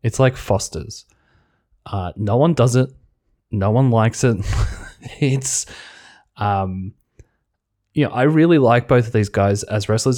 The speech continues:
In particular, Kyle Fletcher, I think he, he could be anything, and I can see why Will Ospreay has surrounded, uh, himself with these two guys in real life and in kayfabe. They, they seem like good dudes and stuff as well.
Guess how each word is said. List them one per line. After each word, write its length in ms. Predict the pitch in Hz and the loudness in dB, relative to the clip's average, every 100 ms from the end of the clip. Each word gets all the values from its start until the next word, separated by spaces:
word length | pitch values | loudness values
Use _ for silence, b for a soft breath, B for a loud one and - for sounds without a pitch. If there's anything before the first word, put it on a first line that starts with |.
| - | 0
In 180 | 151 147 | 0 2
particular, 440 | 135 120 - 110 | 2 0 0 0
Kyle 240 | 95 110 98 | 0 0 0
Fletcher, 400 | - 110 - 113 | 0 -2 0 0
I 80 | |
think 240 | 104 107 98 | 0 -2 -2
he, 220 | 113 98 | -4 -4
he 220 | - 98 - _ _ - | -6 -10 -12 _ _ -6
could 360 | 120 147 135 - _ | 0 0 0 -8 _
be 180 | - 101 | -2 0
anything, 400 | 110 143 107 90 | 2 2 0 -4
and 100 | 90 | -4
I 60 | 95 | -6
can 160 | 110 | -6
see 160 | - 113 | -4 -2
why 160 | 104 | -2
Will 260 | 95 95 92 | -2 -2 -2
Ospreay 420 | 98 - 92 90 b b b b b | -4 -6 -8 -8 b b b b b
has 340 | - 104 95 - - | -8 -6 -6 -8 -8
surrounded, 800 | - 110 101 104 110 107 98 - _ _ | -4 -2 0 0 0 0 -2 -4 _ _
uh, 440 | 98 92 85 82 - _ - | -10 -8 -8 -10 -14 _ -20
himself 560 | 165 117 110 - 110 | -6 -4 -2 0 0
with 100 | 110 | 0
these 200 | 110 107 | 0 -2
two 120 | - 113 | -2 0
guys 380 | 127 135 131 _ _ _ _ - | 2 0 -2 _ _ _ _ -6
in 360 | 127 117 101 | -4 -4 -4
real 160 | 107 98 | -2 0
life 260 | 95 120 - | 0 0 -2
and 160 | 101 | -4
in 100 | 98 | -4
kayfabe. 520 | 95 131 143 151 139 | -2 0 2 2 2
They, 100 | 110 | 0
they 220 | 98 95 95 | -4 -4 -4
seem 180 | 101 | -4
like 160 | 98 92 | -6 -8
good 140 | 92 | -8
dudes 260 | - 98 98 | -6 -6 -4
and 80 | 101 | -6
stuff 220 | 98 92 | -6 -6
as 80 | 92 | -2
well. 240 | 139 135 | -2 -4